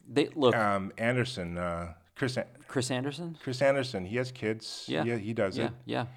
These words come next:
Speaker 2: There are a number of Magnum photographers that do
Speaker 1: Yep,
Speaker 2: that.
Speaker 1: yep.
Speaker 2: But
Speaker 1: Look, your kids weren't that old, so it's not like you were that attached to 'em.
Speaker 2: Right.
Speaker 1: Right? You could, you, it wasn't too late to get rid of 'em.
Speaker 2: But
Speaker 1: Just saying.
Speaker 2: it, it, it brought me back to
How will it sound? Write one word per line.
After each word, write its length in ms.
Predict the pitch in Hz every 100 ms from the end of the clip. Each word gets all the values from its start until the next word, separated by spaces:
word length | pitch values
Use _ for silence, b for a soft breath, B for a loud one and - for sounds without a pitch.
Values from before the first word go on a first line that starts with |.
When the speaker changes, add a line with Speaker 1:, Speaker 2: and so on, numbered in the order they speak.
| - -
Speaker 2:
There 140 | 107
are 60 | 107
a 40 |
number 320 | 107 143 143
of 100 | 113
Magnum 280 | 98 92 87
photographers 480 | 87 82 85 85 85
that 280 | 90 - -
do 100 | 85
Speaker 1:
Yep, 120 | 113
Speaker 2:
that. 240 | 104 85 -
Speaker 1:
yep. 180 | 92 104 B B B B B B B _ -
Speaker 2:
But 220 | 104 - -
Speaker 1:
Look, 200 | 165 170
your 120 | 175
kids 260 | 165 208 156
weren't 240 | 147 151
that 160 | 135 107
old, 300 | 113 101 92
so 160 | 113 107
it's 100 | -
not 100 | 104
like 160 | 120
you 60 | 110
were 80 | 98
that 180 | 95
attached 440 | 85 - 90 92 -
to 120 | 90
'em. 140 | 78 73
Speaker 2:
Right. 280 | 101 92 - -
Speaker 1:
Right? 260 | 101 98 110
You 100 | 117
could, 140 | 139 131 135
you, 120 | 139 -
it 60 | 147
wasn't 400 | 139 180 160 -
too 220 | - 165
late 300 | 123 110 95
to 100 | 120
get 180 | 120 92
rid 200 | 90 95
of 80 | 80 78
'em. 120 | 87 - _ B B B B B
Speaker 2:
But 260 | - 123 123
Speaker 1:
Just 220 | 151 151
saying. 300 | - 98 80
Speaker 2:
it, 140 | 131 - -
it, 160 | 127 -
it 260 | 135 - 120
brought 300 | 120 117 123
me 100 | 131
back 540 | 123 117 95 98 - _
to 520 | - 107 95 90 92